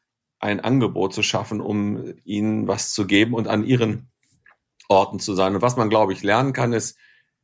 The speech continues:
nicht, grundsätzlich nicht zu fragen, wenn die Leute zu einem kommen,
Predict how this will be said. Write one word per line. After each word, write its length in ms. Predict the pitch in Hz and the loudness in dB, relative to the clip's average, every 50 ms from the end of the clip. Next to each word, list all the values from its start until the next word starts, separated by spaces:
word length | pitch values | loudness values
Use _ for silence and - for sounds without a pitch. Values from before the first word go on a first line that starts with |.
| _ _ _ _ | _ _ _ _
nicht, 400 | - 110 127 151 147 - - _ _ _ | 0 2 2 2 2 -2 -8 _ _ _
grundsätzlich 600 | - 107 135 151 143 151 135 127 - 127 123 120 | 0 2 2 2 2 0 0 0 0 -2 -2 0
nicht 240 | 131 127 127 127 - | 0 -2 -2 -2 -6
zu 120 | - 107 | -10 -10
fragen, 800 | 98 - - - 120 113 113 117 113 120 120 123 127 127 - _ _ _ _ _ _ _ _ - | -12 -12 -10 -6 -2 0 0 0 0 0 -2 -2 -4 -6 -10 _ _ _ _ _ _ _ _ -4
wenn 160 | 101 110 117 | -4 -2 0
die 60 | 110 | 2
Leute 340 | 104 107 113 117 127 123 117 | 4 4 4 4 2 -2 -6
zu 180 | - - 120 | -6 -6 -4
einem 220 | 104 104 98 107 101 | -2 -2 -2 -2 -4
kommen, 500 | - - 120 117 120 120 120 123 _ | -2 0 0 0 0 -2 -4 -6 _